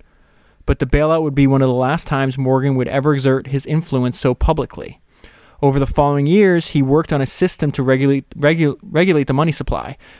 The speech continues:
but he worked in private. And though he still loomed in the national imagination, he was even more clearly a man out of his time. As nineteen oh eight was drawing to a close, Morgan declined to speak at a dinner in his honor.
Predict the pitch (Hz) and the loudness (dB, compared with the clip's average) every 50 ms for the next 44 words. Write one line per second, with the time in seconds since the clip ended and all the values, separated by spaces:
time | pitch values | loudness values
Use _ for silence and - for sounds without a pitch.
0 | _ - _ 147 143 139 131 127 135 139 - - 143 127 - - - - 147 156 | _ -4 _ 0 2 2 2 2 2 0 0 -2 -4 0 0 0 0 2 0 0
1 | 170 156 - - - - _ - _ _ _ - _ _ _ _ _ _ _ _ | 0 -2 -4 -8 -16 -18 _ -20 _ _ _ -20 _ _ _ _ _ _ _ _
2 | _ - - 135 139 143 139 135 139 139 - - - 165 151 139 135 143 160 170 | _ -2 0 2 4 4 2 2 0 -2 -4 0 2 2 4 4 2 2 2 2
3 | 170 165 156 147 143 143 139 135 - - 147 135 135 131 131 131 139 175 214 277 | 2 2 2 2 2 0 0 0 0 -2 -2 0 0 0 -2 -2 -2 -2 0 0
4 | 269 - - 185 160 160 151 - - - _ - - 147 139 139 131 147 160 165 | -2 -2 -2 -2 -2 -4 -6 -8 -18 -20 _ -2 0 2 2 4 4 2 2 2
5 | 185 175 151 143 147 147 139 - - - - 202 233 240 190 147 131 127 135 - | 2 2 4 4 4 2 2 0 -4 -2 0 2 4 4 4 4 2 0 0 -4
6 | - - _ _ - 131 131 131 135 139 143 147 147 139 135 127 127 - - - | -8 -20 _ _ -4 -2 0 2 2 2 2 2 2 2 2 0 -2 -4 -10 -6
7 | - 131 135 139 113 78 - - - _ _ _ _ _ _ _ _ _ _ _ | -4 -2 -2 -2 -2 -6 -12 -16 -20 _ _ _ _ _ _ _ _ _ _ _
8 | _ _ _ _ _ _ _ _ _ - 143 131 131 135 143 156 175 175 - - | _ _ _ _ _ _ _ _ _ -4 -2 0 2 2 2 2 2 0 0 0
9 | 185 185 180 165 156 156 147 135 139 135 131 131 135 127 131 127 131 131 131 - | 2 2 2 2 2 2 0 0 -2 -4 -4 -4 -2 0 0 2 2 0 -2 -2
10 | 143 135 127 - - 185 196 190 160 143 139 131 - - - - _ _ _ - | -2 -4 -4 -4 -4 -2 0 2 2 2 0 -2 -6 -12 -16 -20 _ _ _ -2
11 | 139 143 151 170 175 196 185 156 156 143 - - - 156 160 170 185 214 220 - | 2 2 2 2 2 0 -2 -2 -4 -6 -6 -6 -4 -4 -4 -2 -2 -4 -4 -4
12 | 202 - - - - 165 170 175 - - 143 151 139 127 135 - 139 147 160 175 | -8 -10 -12 -8 -6 -4 -4 -4 -6 -6 -4 -4 -4 -6 -2 -2 -2 0 0 -2
13 | - 151 135 127 131 - - 135 143 175 160 - - - | -4 -4 -6 -6 -6 -6 -4 -2 -2 -2 -2 -4 -8 -14